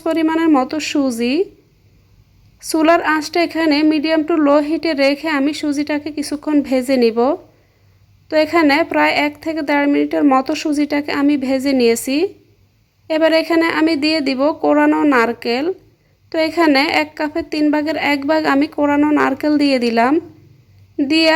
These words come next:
আবারও এগুলোকে আমি সুজির সাথে মিশিয়ে নিয়ে আমি এগুলোকে কিছুক্ষণ ভেজে নিব।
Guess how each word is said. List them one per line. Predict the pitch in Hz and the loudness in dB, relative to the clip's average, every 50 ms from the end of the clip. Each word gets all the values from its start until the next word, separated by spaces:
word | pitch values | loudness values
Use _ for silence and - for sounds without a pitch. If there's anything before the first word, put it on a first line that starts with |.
| 320 302 | 4 2
আবারও | 294 302 302 320 320 311 | 2 2 0 0 -2 -2
এগুলোকে | 294 302 294 302 311 294 320 330 339 302 285 | -2 -2 -2 -2 -2 -2 -4 -2 -2 0 0
আমি | 269 277 294 330 | 0 0 -2 -2
সুজির | 330 - 311 302 285 302 285 - - | -4 -6 -6 -4 -4 -4 -4 -2 -2
সাথে | 294 277 277 311 311 311 294 | -2 -2 -2 0 2 2 4
মিশিয়ে | 285 285 294 - - 339 320 294 262 | 4 2 0 -2 -2 0 2 2 2
নিয়ে | 254 262 277 294 285 | 2 0 0 0 0
আমি | 277 277 277 277 | 2 0 0 -2
এগুলোকে | 277 285 285 294 294 294 311 302 | -2 -2 -2 -2 -2 -4 -4 -4
কিছুক্ষণ | 311 294 - 294 294 302 294 294 269 247 | -4 -4 -6 -8 -6 -2 0 0 0 0
ভেজে | 262 254 254 247 277 269 247 | -2 -4 -2 -2 0 0 0
নিব। | 233 214 | 0 0